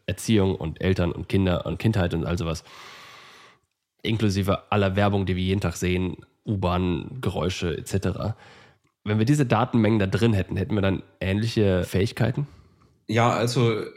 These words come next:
Speaker 2: Chat G P T liefert auf jeden Fall mal Neues. Es macht jetzt nicht nur ein Lookup in einem Wörterbuch oder in einer Enzyklopädie. Und es liefert schon eine gewisse Art von Kreativität. Und je mehr Daten man hat, desto kreativer wird es.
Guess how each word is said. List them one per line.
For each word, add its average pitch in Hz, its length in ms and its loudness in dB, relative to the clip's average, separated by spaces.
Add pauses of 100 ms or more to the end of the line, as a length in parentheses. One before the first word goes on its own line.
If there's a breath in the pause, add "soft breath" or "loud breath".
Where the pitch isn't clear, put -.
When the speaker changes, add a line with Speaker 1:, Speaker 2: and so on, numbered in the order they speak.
Speaker 2:
Chat 143 260 2
G 147 120 2
P 135 140 -2
T 127 160 2
liefert 123 380 2
auf 110 160 0
jeden 117 280 2
Fall 110 260 2
mal 104 220 2
Neues. 95 680 2
Es - 180 -6
macht 113 260 0
jetzt 104 200 -2
nicht 113 240 -4
nur 101 720 0
ein 92 180 -4
Lookup - 520 -2
in 92 120 -2
einem 87 280 0
Wörterbuch 101 640 0
oder 87 420 -2
in 90 140 -2
einer 90 100 -2
Enzyklopädie. 95 1080 -2 (440 loud breath)
Und 101 220 0
es 98 140 -2
liefert 120 340 2
schon 117 520 2
eine 110 160 -2
gewisse 107 460 0
Art 104 240 2
von 101 300 -2
Kreativität. 95 1120 -2
Und 90 260 -4
je 95 120 -2
mehr 95 200 0
Daten 104 400 0
man 92 240 0
hat, 120 240 0
desto 98 460 -2
kreativer 98 800 -2
wird 90 180 -4
es. - 280 -12